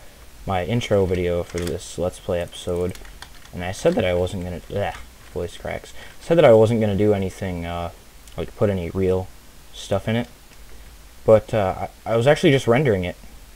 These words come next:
right there, and so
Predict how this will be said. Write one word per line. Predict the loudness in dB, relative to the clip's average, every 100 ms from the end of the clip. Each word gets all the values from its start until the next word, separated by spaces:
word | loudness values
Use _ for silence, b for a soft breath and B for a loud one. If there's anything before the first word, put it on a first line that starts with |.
| -20 -20 -20 -6
right | 2 2 4
there, | 2 2 0 -4 -18 -20 -20 -20 -20 -20 -20 -20 -20 -20 -18 -20 -20 -20 -20 -20 -20 -12
and | -8 -8
so | -8 -4 0 0 -2